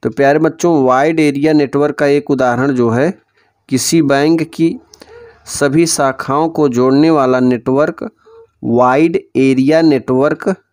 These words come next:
का एक उदाहरण होता है, ठीक है ना। यानी जो बैंक की शाखाएं होती हैं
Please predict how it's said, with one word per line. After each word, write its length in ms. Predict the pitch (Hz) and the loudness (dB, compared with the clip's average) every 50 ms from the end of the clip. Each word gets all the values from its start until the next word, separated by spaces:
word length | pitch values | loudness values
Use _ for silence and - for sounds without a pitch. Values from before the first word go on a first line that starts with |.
| _ _ - | _ _ -4
का 140 | 131 123 120 | -2 0 0
एक 280 | 120 127 131 131 - | 2 0 0 0 -2
उदाहरण 360 | 120 113 107 104 104 107 110 104 | -2 -2 0 -2 -2 -2 -2 -2
होता 380 | 98 95 98 98 - - - | -2 -2 -4 -6 -6 -6 -6
है, 80 | 98 104 | -6 -4
ठीक 260 | - 131 139 143 175 | -2 -2 -2 0 0
है 80 | 175 180 | 0 0
ना। 160 | - 110 113 - - - - - - - - - - - - - - - | 0 -2 -4 -8 -14 -16 -14 -12 -12 -12 -12 -14 -16 -18 -20 -12 -6 -2
यानी 160 | 120 127 131 | 0 2 2
जो 160 | 127 135 139 123 | 2 2 0 0
बैंक 340 | 120 131 135 147 160 160 165 | 0 0 0 0 0 -2 -2
की 140 | - 165 151 | -2 -4 -2
शाखाएं 600 | - - 135 131 123 - - - 120 139 151 160 | -2 -2 -2 -2 -2 -4 -6 -6 -2 -2 0 0
होती 460 | 147 131 117 107 110 - 117 113 110 | 2 2 0 -2 -2 -2 -2 -2 0
हैं 220 | 110 113 127 143 | 0 0 0 -2